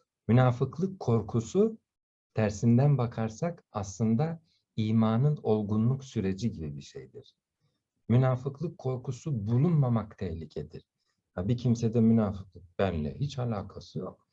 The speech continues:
Nifak nere, biz nereye? Bizde münafıklığın ne alakası var diye kendi iç düşüncesinde nifaka dair hiçbir ihtimali gözetmemiş, yoklamamış,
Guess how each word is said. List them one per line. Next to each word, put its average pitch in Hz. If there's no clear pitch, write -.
Nifak 104
nere, 123
biz 101
nereye? 123
Bizde 104
münafıklığın 98
ne 117
alakası 98
var 76
diye 101
kendi 113
iç -
düşüncesinde 101
nifaka 110
dair 104
hiçbir 151
ihtimali 104
gözetmemiş, 104
yoklamamış, 127